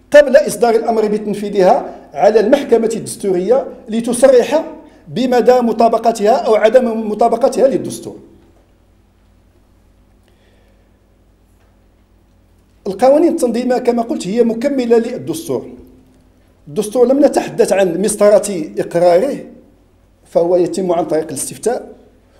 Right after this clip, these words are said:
وه-، وهي طريقة معقدة، ولهذا تسمى الأنظمة التي فيها دستور مكتوب يتم تعديله بواسطة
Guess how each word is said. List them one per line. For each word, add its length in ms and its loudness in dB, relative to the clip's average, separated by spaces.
وه-، 340 2
وهي 220 2
طريقة 480 -4
معقدة، 560 -4
ولهذا 720 4
تسمى 440 -2
الأنظمة 480 -2
التي 320 -2
فيها 680 0
دستور 560 0
مكتوب 600 -2
يتم 440 0
تعديله 720 0
بواسطة 640 2